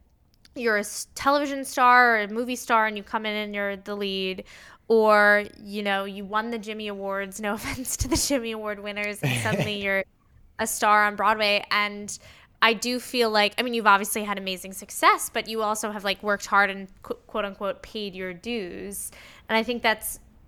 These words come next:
Speaker 1: more and more rare nowadays.
Speaker 2: Hmm.
Speaker 1: D-, does it feel that way to you?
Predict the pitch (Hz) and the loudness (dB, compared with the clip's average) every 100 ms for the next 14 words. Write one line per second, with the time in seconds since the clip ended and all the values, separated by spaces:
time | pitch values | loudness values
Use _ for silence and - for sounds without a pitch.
0 | _ - 226 226 233 233 220 208 208 202 | _ -12 -6 -2 0 0 -2 -2 -2 -2
1 | 185 185 202 226 190 175 95 120 123 - | -6 -4 0 2 2 2 -2 -2 -4 -8
2 | _ 220 196 185 185 - 220 226 - - | _ -2 2 2 2 -4 -8 -8 -8 -6
3 | 135 104 - - - 247 233 247 233 226 | -4 -6 -8 -12 -4 -2 0 0 0 -2
4 | 262 233 233 220 220 - 220 196 208 247 | 2 4 4 2 0 -2 -6 -4 -2 -2
5 | 320 403 | -4 -8